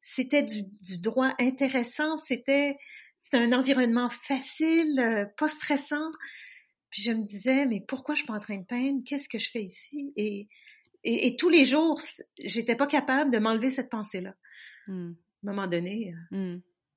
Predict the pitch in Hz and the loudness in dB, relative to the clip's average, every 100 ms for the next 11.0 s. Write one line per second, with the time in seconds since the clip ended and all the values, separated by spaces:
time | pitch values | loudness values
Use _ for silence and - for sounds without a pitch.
0 | _ - - - - - - _ _ _ | _ -20 -18 -18 -18 -18 -20 _ _ _
1 | _ _ _ - 202 208 - 196 180 170 | _ _ _ -6 -4 -4 -6 -8 -6 -6
2 | 165 160 156 156 - - _ _ _ - | -6 -8 -8 -10 -14 -18 _ _ _ -16
3 | - 185 180 175 185 196 175 165 - 170 | -10 -6 -6 -6 -8 -10 -12 -16 -16 -14
4 | 190 202 - 175 170 - - 165 160 156 | -14 -14 -14 -12 -12 -12 -12 -10 -8 -8
5 | - - _ _ _ _ _ 180 196 202 | -10 -16 _ _ _ _ _ -2 0 0
6 | 208 - 202 302 262 - 285 285 190 - | -2 -6 -6 -6 -6 -6 -8 -4 -4 -4
7 | 285 - 240 - 165 151 - - _ _ | -6 -4 -4 -2 -2 -2 -6 -14 _ _
8 | _ _ _ _ _ _ _ _ - - | _ _ _ _ _ _ _ _ -18 -16
9 | - - - 185 - 185 190 185 - 277 | -14 -14 -8 -8 -6 -2 -2 -2 -4 -2
10 | 175 - 220 233 - - - 185 208 | -2 -2 -4 -4 -6 -10 -10 -12 -12